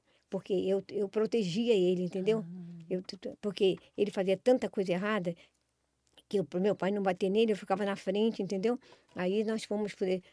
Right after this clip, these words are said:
Speaker 1: aí conseguimos esse colégio, nós fomos, eu tinha sete anos e ele tinha nove. E esse eu, era um, era um orfanato. Dali por diante eu não podia nunca mais nem ver meus pais, nem ver irmão, nem ver ninguém.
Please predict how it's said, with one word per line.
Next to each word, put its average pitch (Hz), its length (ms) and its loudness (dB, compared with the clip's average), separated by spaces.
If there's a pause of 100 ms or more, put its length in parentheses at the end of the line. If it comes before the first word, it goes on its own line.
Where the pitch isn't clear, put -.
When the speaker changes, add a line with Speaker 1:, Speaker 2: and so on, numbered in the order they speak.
(180)
Speaker 1:
aí 190 100 -2
conseguimos 202 480 -2
esse 185 160 -4
colégio, 208 540 -2 (280)
nós 190 240 -2
fomos, 180 260 -2
eu 196 80 0
tinha 190 220 -4
sete - 500 -2
anos 226 520 2 (320)
e 185 160 2
ele 190 160 0
tinha 233 240 -4
nove. 175 440 -2 (360)
E 196 140 0
esse 202 260 -2
eu, 202 200 -2
era 190 220 0
um, 214 180 -2
era 196 240 -2
um 196 340 -8
orfanato. 202 680 -2 (520)
Dali 208 360 -2
por 208 180 0
diante 202 240 -2
eu 208 60 2
não 214 80 0
podia 202 300 0
nunca 233 320 0
mais 180 280 -2
nem 208 180 0
ver 196 160 0
meus 180 220 -4
pais, 208 280 -4
nem 220 140 2
ver 202 160 2
irmão, 196 300 0
nem 220 120 2
ver 208 120 2
ninguém. 185 380 2